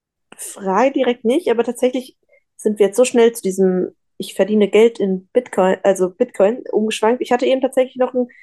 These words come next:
Gedanken, den ich auch ziemlich interessant fand, der jetzt aber wieder eher in die andere Richtung geht, wie das Frauen helfen kann zum Beispiel. Weil ich hatte letztens interessanterweise auch eine Kundin, äh, die in so einem Frauenhaus arbeitet. Und die hat halt auch erzählt, dass es ganz krass ist, dass du ganz oft dann halt auch Fälle irgendwie von häuslicher Gewalt hast,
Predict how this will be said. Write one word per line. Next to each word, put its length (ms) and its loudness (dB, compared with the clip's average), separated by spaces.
Gedanken, 320 0
den 100 2
ich 140 -2
auch 160 0
ziemlich 220 -10
interessant 440 -4
fand, 220 0
der 80 4
jetzt 160 -4
aber 120 -2
wieder 140 -2
eher 180 0
in 100 -4
die 80 -2
andere 320 -4
Richtung 320 -4
geht, 220 -2
wie 60 -4
das 180 -4
Frauen 280 0
helfen 320 0
kann 220 -8
zum 120 -18
Beispiel. 420 -2
Weil 120 4
ich 100 -4
hatte 140 2
letztens 340 0
interessanterweise 640 0
auch 100 -2
eine 120 -2
Kundin, 440 0
äh, 240 4
die 100 -2
in 120 0
so 80 -6
einem 80 -8
Frauenhaus 640 -2
arbeitet. 640 -2
Und 140 -4
die 60 0
hat 60 0
halt 120 2
auch 160 2
erzählt, 320 -2
dass 120 -4
es 120 -14
ganz 200 -2
krass 280 -4
ist, 260 -8
dass 140 -6
du 120 -2
ganz 240 0
oft 180 -4
dann 100 2
halt 180 2
auch 80 -4
Fälle 260 0
irgendwie 200 -6
von 160 -4
häuslicher 360 -4
Gewalt 360 0
hast, 180 0